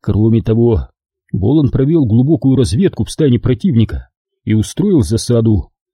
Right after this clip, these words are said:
которая вместо ожидаемых сливок четверти миллиона долларов неожиданно преподнесла ему сюрприз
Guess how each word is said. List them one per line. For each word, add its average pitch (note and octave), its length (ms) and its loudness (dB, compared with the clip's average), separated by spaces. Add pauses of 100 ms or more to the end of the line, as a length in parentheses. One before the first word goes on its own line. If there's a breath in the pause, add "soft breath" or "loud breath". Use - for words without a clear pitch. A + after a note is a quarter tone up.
(140)
которая D#3 440 -2
вместо C3+ 400 0
ожидаемых B2+ 520 0
сливок D3 540 0 (320)
четверти - 600 0
миллиона A#2 380 2
долларов A#2+ 600 -2 (480)
неожиданно G#2 880 0 (300)
преподнесла G#2+ 680 -2
ему C#3 220 2
сюрприз - 680 -2